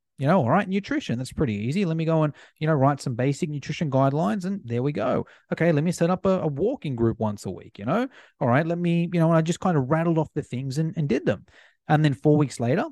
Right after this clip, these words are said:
sent out another thing and, you know, same kind of thing. There were a,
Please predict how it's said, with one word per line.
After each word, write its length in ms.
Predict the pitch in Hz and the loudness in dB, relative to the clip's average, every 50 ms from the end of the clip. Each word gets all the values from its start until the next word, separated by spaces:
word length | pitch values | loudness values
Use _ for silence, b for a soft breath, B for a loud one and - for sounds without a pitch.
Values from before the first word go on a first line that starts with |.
| - | -8
sent 240 | - - 143 120 - | -6 -6 -4 0 2
out 120 | 135 117 | 2 2
another 280 | 110 107 110 117 127 143 | 2 2 0 0 0 0
thing 200 | - - 269 180 | -2 -4 -4 -4
and, 200 | 131 170 120 - _ | -4 -4 -6 -8 _
you 120 | - 120 117 | -10 -6 -4
know, 140 | 147 214 | -4 -4
same 380 | 226 - - - 131 127 135 135 | -4 -2 0 2 4 4 4 2
kind 340 | 123 - - 151 131 120 117 | 0 -2 0 0 0 2 0
of 100 | 110 - | 0 0
thing. 240 | 135 135 202 254 233 | -2 -2 -2 0 0
There 140 | - 147 | 2 2
were 240 | 131 127 123 120 120 | 4 4 4 4 2
a, 60 | 123 | 0